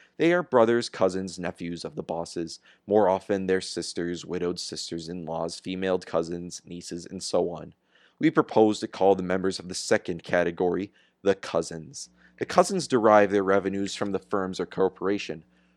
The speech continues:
but they are foreign to business life and know nothing about the problems an entrepreneur has to face.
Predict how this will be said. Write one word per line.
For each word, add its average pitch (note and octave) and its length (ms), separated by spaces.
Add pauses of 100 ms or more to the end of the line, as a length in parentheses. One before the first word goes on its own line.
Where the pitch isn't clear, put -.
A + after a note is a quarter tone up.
(100)
but B2+ 120
they F3 100
are G3 80
foreign C#3 400
to A2 80
business F#2+ 460
life F#2+ 280
and G2 120
know F#2+ 120
nothing G2+ 360
about F#2+ 240
the - 40
problems F#2 460
an F#2 100
entrepreneur E2+ 640
has F2 220
to - 80
face. - 480